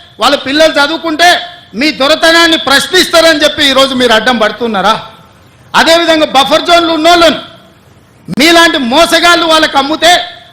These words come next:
వాళ్ళకి ఏ నష్టపరిహారం ఇద్దామో చెప్పండి. ప్రభుత్వం గొట్టుపోలే, ప్రభుత్వం మొత్తం దివాలా తీయలే. నువ్వు ఏడు లక్షల కోట్ల రూపాయలు అప్పు చేసినా ఈ ప్రభుత్వానికి చిత్తశుద్ధి ఉంది. ప్రభుత్వం నిధులు తెద్దాం, తెచ్చి వాళ్ళని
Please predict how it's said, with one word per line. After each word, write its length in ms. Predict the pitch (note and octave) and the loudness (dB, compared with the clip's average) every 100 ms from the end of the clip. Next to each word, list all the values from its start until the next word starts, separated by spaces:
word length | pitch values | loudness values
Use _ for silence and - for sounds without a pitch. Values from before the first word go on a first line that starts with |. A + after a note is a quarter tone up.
| B3 | -2
వాళ్ళకి 260 | E4 C#4+ D4+ | -2 0 0
ఏ 20 | F4 | 2
నష్టపరిహారం 680 | F4+ E4+ F4 F4 E4+ E4+ D#4+ D#4 | 0 -2 -2 0 2 2 0 -4
ఇద్దామో 240 | D#4 D4 C#4+ | -4 -4 -4
చెప్పండి. 340 | B3+ C#4+ C4+ - - - _ _ _ _ G#3 | -4 -2 -4 -6 -18 -20 _ _ _ _ -4
ప్రభుత్వం 420 | C4+ D#4+ - E4+ D4+ | -2 0 0 0 2
గొట్టుపోలే, 520 | D4 D4+ D#4 D#4+ E4 C#4 - - - _ _ _ A#3+ | 0 -2 0 2 2 0 -4 -18 -20 _ _ _ -4
ప్రభుత్వం 440 | C#4 E4 E4 D#4+ D4 | -2 -2 0 0 -2
మొత్తం 240 | D4+ E4 C#4+ | -2 -2 -2
దివాలా 320 | D4 E4 D#4+ D4+ | 0 2 2 2
తీయలే. 240 | D#4 D#4+ D4 | 2 2 0
నువ్వు 120 | C#4+ C#4 | 0 0
ఏడు 120 | D#4+ D#4 D4 | 0 0 -4
లక్షల 260 | D4+ D#4 D#4 | -2 -2 -2
కోట్ల 220 | D4+ D4+ D4+ D4+ | -2 0 0 -2
రూపాయలు 300 | D4+ D4+ C#4+ | 0 0 0
అప్పు 160 | C#4 D#4 C4 | 0 -4 -2
చేసినా 380 | D4 D#4 C#4+ F4 F4 - - - - G#3+ | 0 -2 0 0 0 -2 -12 -20 -12 -8
ఈ 40 | C4+ - | -6 -4
ప్రభుత్వానికి 600 | A3+ C4 C4 B3 A#3+ A#3 - | -6 -6 -6 -4 -4 -10 -14
చిత్తశుద్ధి 500 | G3 G#3 G3+ B3+ F#3+ A3 | -8 -6 -4 -6 -6 -4
ఉంది. 120 | A3 A3 | -4 -4
ప్రభుత్వం 440 | F#3+ F#3+ - A#3 F#3+ | -6 -8 -4 -4 -2
నిధులు 240 | G3+ C4 - | -4 -6 -4
తెద్దాం, 320 | A3+ C#4 E4+ - - - _ _ _ - | -2 0 0 -2 -14 -20 _ _ _ -6
తెచ్చి 240 | B3+ - F4 | -6 -2 0
వాళ్ళని 280 | E4 D#4+ C4+ | 0 0 0